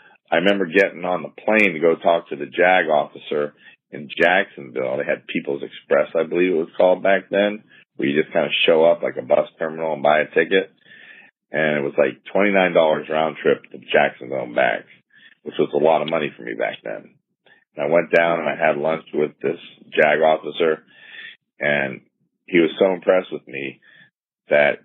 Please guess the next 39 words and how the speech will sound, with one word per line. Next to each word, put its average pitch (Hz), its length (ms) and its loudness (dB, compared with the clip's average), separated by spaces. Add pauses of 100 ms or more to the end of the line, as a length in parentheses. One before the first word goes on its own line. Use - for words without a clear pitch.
he 78 320 -2
said, 73 260 2 (280)
"Do 69 140 -12
you 87 140 0
mind 90 440 0
if - 120 -4
I 76 140 2
tell 78 340 2
the 71 140 0
other 73 180 2 (100)
family 69 300 -4
members 65 480 -4
about 64 380 0
you 71 300 -2
and 67 120 -8
your 65 140 -6
pursuit 67 480 -2
of 65 40 -2
this 67 200 -4
case 67 360 0 (680)
when 67 340 -2 (180)
they 69 320 0
at-, 69 320 0
when 73 160 -6
they 73 140 0
call 65 260 0
in 64 100 -10
for 65 160 -2
the 71 200 0
report? 90 500 0 (160)
What 73 180 -4
happened?" 117 400 0 (540)
I - 60 -4
said, 98 160 0
"I 107 60 2
don't 117 120 0
mind 90 220 2
at 95 80 -2
all." 107 360 2